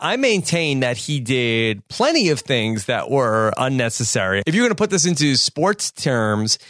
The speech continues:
he's like the quarterback that throws, you know, four picks, but, you know, seven touchdowns in the game. Like, he's gonna make a lot of mistakes, but then he's gonna, like, make up for the mistakes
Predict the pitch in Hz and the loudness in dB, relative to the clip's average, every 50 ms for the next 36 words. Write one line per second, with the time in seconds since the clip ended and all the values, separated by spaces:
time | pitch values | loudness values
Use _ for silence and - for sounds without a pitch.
0 | - - _ - 190 202 196 147 160 165 160 156 151 147 - - 131 156 151 143 | -20 -20 _ -4 -2 0 0 0 0 0 0 0 -2 -4 -4 -4 -4 -2 0 2
1 | 139 135 131 117 98 - - 180 170 165 156 156 147 143 139 135 - - 135 139 | 2 2 0 -2 -4 -2 0 2 2 2 2 0 0 -2 -2 -4 -6 -4 -4 -2
2 | 127 120 120 120 117 - - 127 143 143 139 135 131 127 123 113 - - - - | 0 0 -2 -2 -4 -6 -4 -2 0 2 2 2 2 2 2 2 0 -2 -4 -6
3 | _ 151 135 123 113 104 - - - 180 180 160 - - - 202 196 170 - - | _ -4 -2 -2 -2 -2 -4 -2 0 2 2 2 0 -2 0 0 0 0 0 -2
4 | - - - 147 131 127 - - _ 135 151 139 123 113 - 175 175 143 143 131 | -4 -2 0 0 0 0 -2 -6 _ -6 -4 -2 -2 0 0 0 0 0 -2 -2
5 | - 180 180 - - 165 131 120 113 107 101 127 120 110 113 160 151 113 - - | 0 0 0 0 0 0 0 0 -2 0 0 0 0 2 0 0 -2 -4 -6 -10
6 | - - 110 110 107 156 147 123 127 151 135 127 113 131 135 135 143 151 170 175 | -8 -6 -4 0 2 2 2 2 0 0 0 0 0 0 -2 -2 0 0 0 0
7 | 180 180 165 156 156 151 135 - - 160 170 165 - - - 151 - 156 151 156 | 2 2 2 2 0 0 -4 -2 0 0 0 0 -4 -6 -8 -4 -2 0 0 2
8 | 147 135 120 147 139 131 123 123 117 - - 120 139 147 143 - 160 - - - | 0 0 0 0 0 2 2 0 -2 -2 -4 -4 -4 -2 -2 -2 -4 -4 -4 -2
9 | 147 139 127 117 110 - - 180 147 123 - - - | 0 0 2 0 0 0 0 0 -2 -2 -4 -10 -16